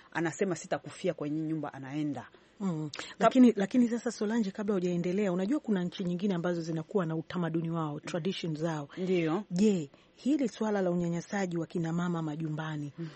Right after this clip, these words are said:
Speaker 2: kwa upande wa D R C, labda si-, ume-, umesema kwamba hakuna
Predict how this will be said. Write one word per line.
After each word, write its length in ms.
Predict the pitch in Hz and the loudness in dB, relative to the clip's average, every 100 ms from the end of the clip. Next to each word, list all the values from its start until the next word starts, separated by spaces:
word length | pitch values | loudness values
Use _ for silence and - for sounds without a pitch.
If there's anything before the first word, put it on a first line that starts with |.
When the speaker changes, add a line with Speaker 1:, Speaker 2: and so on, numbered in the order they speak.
| - - | -14 -4
Speaker 2:
kwa 120 | 190 | -2
upande 340 | - 240 233 | 2 4 6
wa 120 | 190 | 6
D 160 | 175 180 | 4 4
R 160 | 170 165 | 2 -2
C, 340 | - 196 147 - - - - - - | 0 0 0 -8 -20 -20 -20 -20 -6
labda 380 | 208 262 311 285 - - - | -2 2 4 4 -2 -20 -20
si-, 300 | - - - - - - | -14 -8 -6 -6 -6 4
ume-, 280 | 214 226 226 | 8 8 8
umesema 400 | 220 220 311 302 | 6 6 4 4
kwamba 240 | 294 262 | 4 4
hakuna 560 | 208 214 - 392 349 320 | 2 -2 0 2 4 2